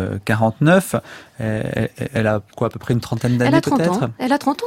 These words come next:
Speaker 2: elle est née en mille huit cent dix-neuf, elle est née la même, euh, la même année que celle qui deviendra la reine Victoria. Donc elle a traversé vraiment tout le siècle, tout le dix-neuvième siècle, hein. Donc, euh, à la mort de son père, elle a trente ans.
Speaker 1: Donc
Speaker 2: Oui.
Speaker 1: elle a du chagrin, mais enfin c'est aussi, euh,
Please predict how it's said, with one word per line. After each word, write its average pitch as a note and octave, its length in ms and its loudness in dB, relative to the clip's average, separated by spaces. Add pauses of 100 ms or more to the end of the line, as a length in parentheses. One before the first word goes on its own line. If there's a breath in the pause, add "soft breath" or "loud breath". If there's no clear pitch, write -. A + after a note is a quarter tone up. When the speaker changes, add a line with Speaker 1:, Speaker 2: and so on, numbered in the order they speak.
Speaker 2:
elle D4+ 80 2
est C#4 80 2
née C#4+ 120 2
en C#4 100 2
mille C4 160 2
huit C4 100 2
cent C4 200 0
dix-neuf, C4+ 420 -2
elle B3 120 -2
est B3 80 0
née C4 140 -2
la B3 140 0
même, C4+ 260 0
euh, A3 260 2
la A#3 120 -4
même D4+ 180 -6
année C4 220 -2
que G3+ 340 -6
celle - 240 -6
qui - 140 -4
deviendra F#3+ 400 0
la F#3+ 100 0
reine G3 180 0
Victoria. A3 520 -2
Donc G3+ 180 -8
elle F#3+ 60 -2
a G3 80 -2
traversé G#3 480 -2
vraiment G#3+ 240 -4
tout - 140 -10
le A3+ 100 -4
siècle, A3 440 -8 (480 loud breath)
tout - 140 -2
le C4+ 80 6
dix-neuvième G#3 480 4
siècle, A3 400 -4
hein. G3+ 340 0 (640 loud breath)
Donc, A3 140 4
euh, G#3+ 140 8
à - 20 6
la A3 80 8
mort C4 120 6
de A#3+ 80 4
son G3+ 160 0
père, C4+ 200 -2
elle F4+ 80 4
a D#4 60 2
trente - 320 -2
ans. F#3 120 2 (100)
Speaker 1:
Donc B2+ 220 2
Speaker 2:
Oui. B2+ 80 2
Speaker 1:
elle A#2+ 160 4
a A#2 80 4
du G#2 140 0
chagrin, A2+ 500 2
mais F3+ 80 6
enfin A#2+ 200 2
c'est - 220 -6
aussi, B2 380 -2
euh, A2+ 140 -2